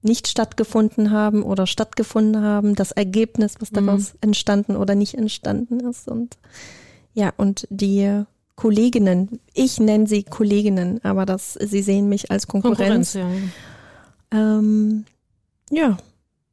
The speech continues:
Speaker 1: die dann, äh, also wenn's jetzt einfach nur, wenn's jetzt einfach nur Blicke sind, dann kann ich das noch gut ertragen.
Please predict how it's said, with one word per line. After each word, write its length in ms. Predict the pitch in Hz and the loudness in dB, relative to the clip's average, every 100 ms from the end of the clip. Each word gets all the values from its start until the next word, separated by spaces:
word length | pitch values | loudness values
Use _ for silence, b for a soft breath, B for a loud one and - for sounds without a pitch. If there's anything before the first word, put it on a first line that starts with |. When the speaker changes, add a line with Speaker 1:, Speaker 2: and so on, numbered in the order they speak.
| _ | _
Speaker 1:
die 140 | 208 | -2
dann, 340 | 208 214 208 208 | 2 2 2 0
äh, 420 | - 208 202 196 196 | 0 2 2 2 0
also 220 | 214 220 - | 0 -2 0
wenn's 360 | 220 233 262 - | 0 2 2 2
jetzt 420 | 226 - - - _ _ | 0 -2 -12 -14 _ _
einfach 420 | 208 240 247 226 - | -2 0 0 0 2
nur, 640 | 220 220 226 214 208 202 | 4 4 4 4 2 0
wenn's 340 | 208 226 240 - | 0 2 2 0
jetzt 160 | 208 | -2
einfach 220 | 220 220 | 0 2
nur 140 | 202 196 | 2 2
Blicke 440 | 180 214 - 202 | 2 -2 0 -2
sind, 440 | 196 190 202 208 - | 2 2 2 -2 -2
dann 120 | 196 | 0
kann 160 | 214 | 2
ich 100 | 214 - | 0 0
das 160 | 202 | -2
noch 120 | 202 190 | -2 -2
gut 180 | 214 | -2
ertragen. 680 | - - - 202 226 247 220 | -2 -6 -4 -2 2 2 2